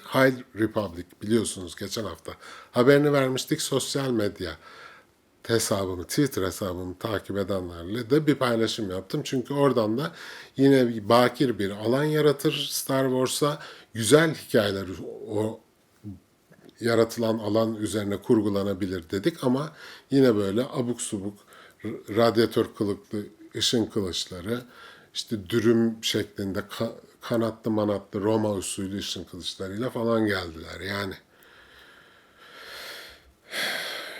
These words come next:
Bir başka Star Wars haberimiz bu pazar sohbeti tarihinin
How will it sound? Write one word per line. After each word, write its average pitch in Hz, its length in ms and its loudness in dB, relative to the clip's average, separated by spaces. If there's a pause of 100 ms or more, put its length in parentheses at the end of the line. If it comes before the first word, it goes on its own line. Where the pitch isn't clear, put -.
(140)
Bir 139 280 2
başka 139 340 6
Star 127 260 4
Wars 113 300 4
haberimiz 107 720 2 (140)
bu 123 440 2
pazar 110 340 2
sohbeti 104 840 -4
tarihinin 104 680 0